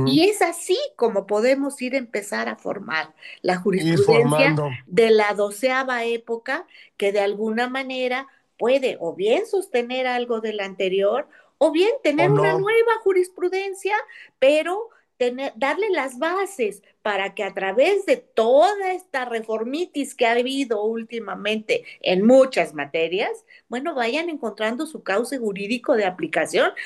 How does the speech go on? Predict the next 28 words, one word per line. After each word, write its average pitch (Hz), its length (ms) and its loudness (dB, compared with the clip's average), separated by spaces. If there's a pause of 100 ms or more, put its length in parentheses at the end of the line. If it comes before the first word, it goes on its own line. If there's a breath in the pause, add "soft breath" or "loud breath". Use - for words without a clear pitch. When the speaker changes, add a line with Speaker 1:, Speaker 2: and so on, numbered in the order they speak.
(120)
Speaker 1:
porque 180 220 -4
es - 60 -4
por 453 180 4
el 240 80 4
bien 285 200 2
del 370 180 0
país, 196 920 -4 (300 loud breath)
no 269 280 2
es 359 240 2
el 262 100 0
bien 247 260 -2
de 262 60 0
un 254 100 -4
partido 233 520 -2
político 180 920 -2
ni 170 180 -2
de 151 120 2
alguien, 202 540 0
Speaker 2:
Ujú, 117 200 -4 (260)
Speaker 1:
es 240 420 4
Speaker 2:
ujú. - 0 -
Speaker 1:
el 294 140 -2
bienestar 214 640 -6
del 233 200 -2
país, 190 540 -4
porque 156 340 -6
dar 202 320 0
seguridad 240 680 -2